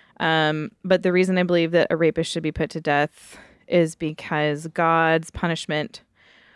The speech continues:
for the murderer and the rapist was the same. Both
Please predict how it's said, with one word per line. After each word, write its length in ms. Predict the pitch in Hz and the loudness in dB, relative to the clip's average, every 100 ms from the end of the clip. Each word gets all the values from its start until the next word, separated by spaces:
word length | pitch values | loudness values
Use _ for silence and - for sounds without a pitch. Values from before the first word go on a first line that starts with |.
| _ _ | _ _
for 640 | - 165 151 147 143 151 - | 0 4 4 4 2 -2 -8
the 300 | - 160 143 - | -8 -4 -2 -2
murderer 520 | 165 156 151 139 139 - | 0 0 2 2 0 0
and 120 | 160 | -4
the 80 | 147 | -2
rapist 460 | 139 - - - | -4 -2 -8 -6
was 160 | - 156 | -10 -6
the 140 | 143 | -8
same. 560 | - - - - 104 180 - _ _ | -8 -6 -6 -4 -6 -8 -12 _ _
Both 580 | 170 156 139 - - | 0 2 0 -4 -18